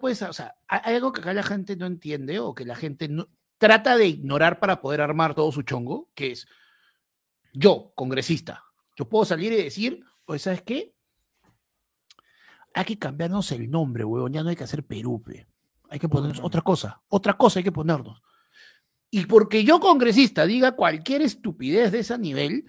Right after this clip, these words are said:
Speaker 1: no significa que va a pasar, porque inmediatamente, mano, tú tienes a todo lo, a toda la derecha.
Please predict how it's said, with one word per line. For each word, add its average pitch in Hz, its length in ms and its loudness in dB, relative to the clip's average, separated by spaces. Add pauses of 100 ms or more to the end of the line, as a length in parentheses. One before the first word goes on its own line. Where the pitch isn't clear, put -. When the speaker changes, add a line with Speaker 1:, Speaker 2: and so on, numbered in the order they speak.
(220)
Speaker 1:
no 262 140 2
significa 269 500 2
que 165 100 -4
va 180 140 2
a 202 60 -4
pasar, 170 580 2 (100)
porque 175 280 2
inmediatamente, 220 800 2
mano, 196 260 2
tú 202 100 -4
tienes 214 280 -6
a 147 120 -4
todo 208 300 2
lo, 175 160 0
a 135 80 -8
toda 202 160 0
la 208 160 0
derecha. 202 420 2